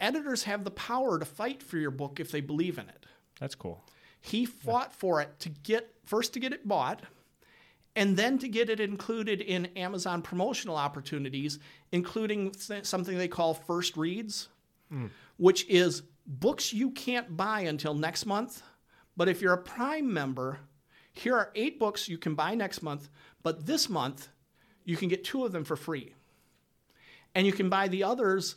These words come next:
Speaker 1: at a discount, and you can get the print of the others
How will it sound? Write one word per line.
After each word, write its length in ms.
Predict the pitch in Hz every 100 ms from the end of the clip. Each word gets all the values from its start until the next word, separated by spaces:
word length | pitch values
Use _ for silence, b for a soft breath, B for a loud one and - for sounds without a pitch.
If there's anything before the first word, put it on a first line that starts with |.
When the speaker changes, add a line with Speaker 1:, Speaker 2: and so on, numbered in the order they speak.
| _
Speaker 1:
at 140 | 170 165
a 40 |
discount, 640 | 156 185 - 120 117 - - _ _ b b b b b 185
and 140 | 202
you 80 | 196
can 140 | 208
get 180 | 202 220
the 80 | 202
print 380 | - 320 311 -
of 80 | 165
the 120 | 160
others 360 | 143 135 123